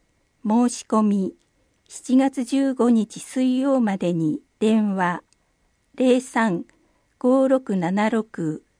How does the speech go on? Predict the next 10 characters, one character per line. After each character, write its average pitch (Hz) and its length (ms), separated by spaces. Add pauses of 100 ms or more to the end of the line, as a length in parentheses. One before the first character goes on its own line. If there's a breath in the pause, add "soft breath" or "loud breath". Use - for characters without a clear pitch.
(180)
五 262 280
五 262 280
一 190 420
一、 - 400 (560)
ま 180 160
た 269 160
は 214 220 (120)
窓 226 340
口 220 320
で。 - 240